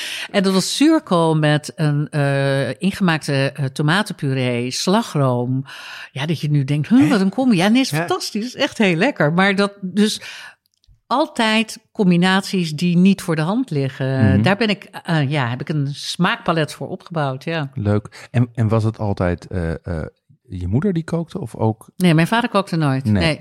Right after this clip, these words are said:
Speaker 1: nee, nooit. Nee.
Speaker 3: K-, kon geen ei bakken?
Speaker 1: Eh, ik denk dat hij het waarschijnlijk wel gekund heeft, maar hij deed
Speaker 3: Nooit meegemaakt?
Speaker 1: <laughs> Nee, ik zit te denken, heb ik hem ooit wel eens, ehm, ja, ik heb hem wel eens oliebollen zien bakken.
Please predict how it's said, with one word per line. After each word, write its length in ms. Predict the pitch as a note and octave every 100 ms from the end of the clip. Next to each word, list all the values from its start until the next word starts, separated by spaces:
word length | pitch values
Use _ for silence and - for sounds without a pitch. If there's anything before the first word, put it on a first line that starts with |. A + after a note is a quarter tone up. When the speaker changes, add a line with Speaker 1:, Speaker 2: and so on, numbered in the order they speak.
| -
Speaker 1:
nee, 200 | E3 D3+
nooit. 400 | D#3 C3+ B2+ -
Nee. 140 | D#3
Speaker 3:
K-, 120 | - - - B2
kon 220 | C3 B2
geen 160 | B2 A#2
ei 140 | A#2
bakken? 300 | E2 C#2+ - _
Speaker 1:
Eh, 800 | A3 A#3 A3+ A3 A3 A3 G#3+ G#3+ -
ik 140 | G#3+
denk 180 | F#3+ D#3
dat 160 | D3 -
hij 100 | B2+
het 80 |
waarschijnlijk 500 | D#3 C#3+ - C#3+ D3
wel 160 | C#3+ -
gekund 340 | - - A#3 G#3
heeft, 140 | E3+
maar 100 | D#3
hij 100 | D#3+
deed 120 | C#3
Speaker 3:
Nooit 200 | - D3
meegemaakt? 640 | D#3+ E3+ F3 E3 E3 - D4+
Speaker 1:
<laughs> 60 | E4 - - A#3
Nee, 140 | D#4+ - - A4+ -
ik 120 | F#4
zit 220 | - E4 G3+
te 80 |
denken, 340 | F#3 C#4+ B3 D#4
heb 100 | A3+
ik 80 | A3
hem 120 | G#3+
ooit 300 | A#3+ B3 A#3+
wel 180 | F#3+ F3
eens, 220 | F#3 A#3 F#3 - - -
ehm, 680 | - G#3 F#3 F#3 F3+ F3+ F#3 -
ja, 240 | G#3+ A#3
ik 100 | C#4+
heb 100 | F#3+
hem 120 | F#3+
wel 160 | F#3 F#3+
eens 200 | G#3+ -
oliebollen 500 | A3 A3 D3 C3+ C#3+
zien 180 | D3 C#3
bakken. 340 | B2+ A#2+